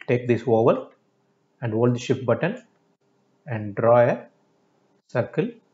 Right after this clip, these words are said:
like this, and we have to cut this into half portion. Go to insert, shapes, take a rectangle and half way we have to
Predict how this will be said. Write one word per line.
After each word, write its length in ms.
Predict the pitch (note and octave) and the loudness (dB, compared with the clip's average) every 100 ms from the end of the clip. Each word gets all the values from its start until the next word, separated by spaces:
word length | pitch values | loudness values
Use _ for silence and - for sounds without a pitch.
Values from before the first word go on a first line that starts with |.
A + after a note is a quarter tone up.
| _ _ _ _ _ D3 | _ _ _ _ _ -10
like 280 | A2 G2 | -8 -4
this, 280 | A2+ A#3+ - _ _ _ _ _ | -4 -6 -10 _ _ _ _ _
and 120 | B2 A#2 | -6 0
we 60 | |
have 220 | A#2+ A2+ | 2 2
to 60 | G3 - - | -2 -10 -2
cut 200 | A#2+ A2 | -2 0
this 220 | C#3 - | -4 -2
into 260 | B2 A2+ - | -4 -4 -6
half 220 | A#2+ A2+ - | -6 -8 -6
portion. 340 | A2+ - E3 - _ _ _ _ _ _ | -4 -4 -8 -10 _ _ _ _ _ _
Go 120 | C#3+ | -6
to 120 | B2+ C3 | -4 -4
insert, 520 | A#2+ A2 E3 C4 - _ _ _ _ _ _ _ _ - | -6 -4 -2 -2 -6 _ _ _ _ _ _ _ _ -20
shapes, 560 | - B2 D3+ - - _ _ _ - | -10 -4 -4 -6 -20 _ _ _ -6
take 220 | A#2 B2 | -2 0
a 80 | A#2 | -2
rectangle 500 | E3 - A#2 A#2 A#3 - _ _ _ _ _ _ _ _ _ - | -2 -2 -2 -2 -4 -8 _ _ _ _ _ _ _ _ _ -10
and 260 | B2+ A#2 - | -8 -8 -10
half 360 | - A#2+ B2 - - _ - | -4 -2 -2 -10 -20 _ -6
way 260 | D3 A3+ - | -4 -4 -8
we 160 | B2+ A2+ | -6 -2
have 260 | A2+ A2+ | -2 -2
to 180 | - - | -4 -8